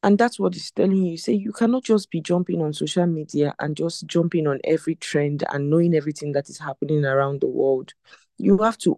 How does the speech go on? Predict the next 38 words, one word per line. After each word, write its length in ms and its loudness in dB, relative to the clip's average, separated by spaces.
understand 580 0
what 220 0
God's 340 0
will 220 -2
for, 280 -6
what 580 0
God's 300 2
will 280 4
is 240 -4
for 160 0
this 280 -4
time 300 0
and 160 2
be 200 6
a 40 4
part 300 -4
of 160 0
it. 260 -8
You 80 -2
can't 340 6
live 180 4
life 240 2
anyhow. 480 -4
You 80 4
can't 260 6
live 160 6
it 100 2
thoughtless. 540 0
You 80 -6
can't 240 0
live 140 0
it 120 -4
vague. 280 -4
Yesterday 420 2
I 60 -2
asked 260 -12
for, 320 -4
um, 280 0